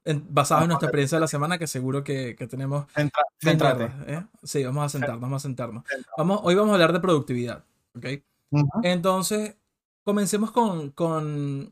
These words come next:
Speaker 1: nuestra propia definición de, de productividad para, para hacer esto como cuando estás en la escuela dando una exposición, ¿sabes?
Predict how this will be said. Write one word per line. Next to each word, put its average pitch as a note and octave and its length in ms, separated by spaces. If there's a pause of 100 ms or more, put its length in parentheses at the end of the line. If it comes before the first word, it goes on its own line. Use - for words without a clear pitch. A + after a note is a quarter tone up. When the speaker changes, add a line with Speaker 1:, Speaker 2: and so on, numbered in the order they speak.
(120)
Speaker 1:
nuestra E3 240
propia F#3+ 220
definición F#3 340
de, F#3+ 240
de D#3 100
productividad D#3+ 520
para, C3+ 320
para C3+ 640
hacer C#3 200
esto F3 180
como F3+ 180
cuando D3 140
estás D#3 160
en F3 60
la D#3 80
escuela D#3 800 (180)
dando C#3+ 240
una E3 100
exposición, D3 480
¿sabes? D3 240